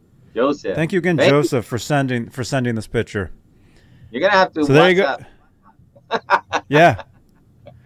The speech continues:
Speaker 2: Well, this is through Facebook.
Speaker 1: Ah.
Speaker 2: He sent me this, this one through Facebook. But hey, Laz, if you
Speaker 1: Ah.
Speaker 2: wanna make your guitar totally error correct with that guitar strap,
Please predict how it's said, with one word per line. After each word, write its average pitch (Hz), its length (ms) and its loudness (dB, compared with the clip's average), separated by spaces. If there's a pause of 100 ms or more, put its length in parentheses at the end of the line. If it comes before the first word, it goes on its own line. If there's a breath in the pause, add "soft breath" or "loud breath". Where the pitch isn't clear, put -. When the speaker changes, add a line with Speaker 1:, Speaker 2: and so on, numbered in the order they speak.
(140)
Speaker 2:
Well, 151 140 8
this 202 180 8
is 175 80 0
through 139 160 2
Facebook. 104 540 0 (1000 soft breath)
Speaker 1:
Ah. 156 220 -2
Speaker 2:
He 135 60 0
sent 123 200 -4
me 117 80 -2
this, 104 300 -4
this 139 160 0
one 117 100 -2
through 113 160 -2
Facebook. 104 600 -2 (800 soft breath)
But 165 120 8
hey, 190 180 8
Laz, 147 500 6
if 151 140 6
you 170 80 2
Speaker 1:
Ah. 185 40 2
Speaker 2:
wanna 196 160 0
make 170 260 2
your 165 100 2
guitar 151 720 6 (360)
totally 190 540 6
error 170 240 4
correct 160 580 2
with 127 200 -6
that 147 320 2
guitar 143 320 -2
strap, 127 640 0